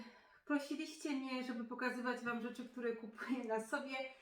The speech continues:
E, niedługo będą takie outfity, jak się zrobi trochę cieplej. Łatwiej mi się to nagrywa, e,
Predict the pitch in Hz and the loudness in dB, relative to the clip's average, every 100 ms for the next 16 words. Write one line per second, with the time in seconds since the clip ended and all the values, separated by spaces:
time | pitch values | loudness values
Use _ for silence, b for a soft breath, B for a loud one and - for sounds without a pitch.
0 | B B B B B 269 277 277 277 320 | B B B B B 2 4 6 8 8
1 | 320 294 277 262 254 247 233 240 226 226 | 6 2 6 6 6 4 2 2 4 6
2 | 233 226 - - - 269 - 269 254 240 | 6 4 -6 -12 -4 -4 0 4 6 6
3 | - 247 214 240 226 240 233 226 277 269 | 2 -4 0 2 2 -2 -2 -2 -2 -2
4 | 240 233 208 - - _ _ _ _ _ | 0 2 0 -2 -16 _ _ _ _ _
5 | _ _ - _ - 214 214 233 233 247 | _ _ -20 _ -4 2 6 6 6 0
6 | 226 214 - 226 214 214 208 214 220 208 | 0 -2 -4 0 2 2 0 2 6 6
7 | - B B B B - 226 226 214 214 | 4 B B B B -6 -2 2 4 4
8 | 214 208 | 4 2